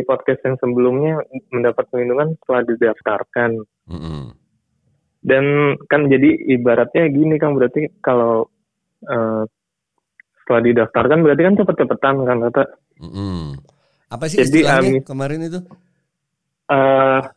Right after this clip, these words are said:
Speaker 1: first to file.
Speaker 2: First
Speaker 1: Siapa yang
Speaker 2: to
Speaker 1: cepat?
Speaker 2: file.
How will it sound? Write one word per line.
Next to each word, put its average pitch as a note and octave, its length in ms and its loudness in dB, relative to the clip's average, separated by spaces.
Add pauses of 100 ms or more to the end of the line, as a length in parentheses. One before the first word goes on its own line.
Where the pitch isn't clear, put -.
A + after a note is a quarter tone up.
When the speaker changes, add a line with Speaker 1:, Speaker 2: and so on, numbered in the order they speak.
Speaker 1:
first C#3+ 260 -2
to D#3 160 2
file. B2+ 320 0 (540)
Speaker 2:
First C3 280 -6
Speaker 1:
Siapa B2+ 340 0
yang B2+ 40 2
Speaker 2:
to B2 100 -2
Speaker 1:
cepat? B2+ 300 0
Speaker 2:
file. F2 460 -6